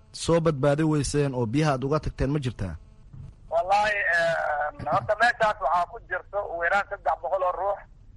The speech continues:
Speaker 2: Inta kalena banaanka ay ka joogtaa. Saddexdaas boqol ruuxna waxaan ku tagnaa, waxaan sameynaa baaldoon oo kale, mug iyo injigana la jarjariyaa, xirib lagu xirxiri. Adiga, eh, hungurigoodoo karsan intaa laga qaadaa,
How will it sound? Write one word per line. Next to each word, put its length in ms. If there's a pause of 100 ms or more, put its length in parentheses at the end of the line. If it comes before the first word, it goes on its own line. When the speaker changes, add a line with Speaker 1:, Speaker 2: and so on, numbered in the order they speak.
Speaker 2:
Inta 240
kalena 300
banaanka 400
ay 60
ka 100
joogtaa. 520 (120)
Saddexdaas 480
boqol 260
ruuxna 320
waxaan 260
ku 100
tagnaa, 440 (640)
waxaan 340
sameynaa 500
baaldoon 520
oo 100
kale, 260 (300)
mug 220
iyo 180
injigana 480
la 80
jarjariyaa, 460
xirib 180
lagu 160
xirxiri. 360 (560)
Adiga, 540
eh, 580 (240)
hungurigoodoo 540
karsan 320
intaa 220
laga 260
qaadaa, 400